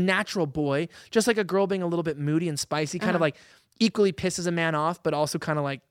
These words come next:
Speaker 1: turns him on a little bit.
Speaker 2: This is a
Speaker 1: But
Speaker 2: really
Speaker 1: it's like
Speaker 2: cute little name, by the
Speaker 1: Dinkelberg
Speaker 2: way.
Speaker 1: is being a dick.
Speaker 2: Yeah, he is. Um, I, I missed. Okay, here we go. Paisley Williams, um, asked a cute. That's a very cute name.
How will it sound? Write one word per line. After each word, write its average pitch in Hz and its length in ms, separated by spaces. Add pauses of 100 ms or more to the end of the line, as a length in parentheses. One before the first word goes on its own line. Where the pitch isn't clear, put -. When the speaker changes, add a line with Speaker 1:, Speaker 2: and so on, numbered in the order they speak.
Speaker 1:
turns 151 260
him 139 120
on 131 160
a 151 40
little 175 200
bit. 226 180
Speaker 2:
This 320 140
is 415 80
a 466 100
Speaker 1:
But 262 40
Speaker 2:
really - 160
Speaker 1:
it's 233 100
like 202 100
Speaker 2:
cute 220 160
little 196 180
name, 175 140
by 208 80
the 262 180
Speaker 1:
Dinkelberg 233 180
Speaker 2:
way. - 60
Speaker 1:
is 180 80
being 180 140
a 139 60
dick. 139 480
Speaker 2:
Yeah, 233 100
he 247 160
is. 202 260
Um, 240 380
I, 262 300
I 247 100
missed. 254 500
Okay, 226 300
here 208 140
we 190 40
go. 170 180
Paisley 311 600
Williams, 226 720
um, 202 240
asked 202 260
a 208 60
cute. 214 400 (160)
That's 254 160
a 254 80
very 202 180
cute 196 240
name. 180 240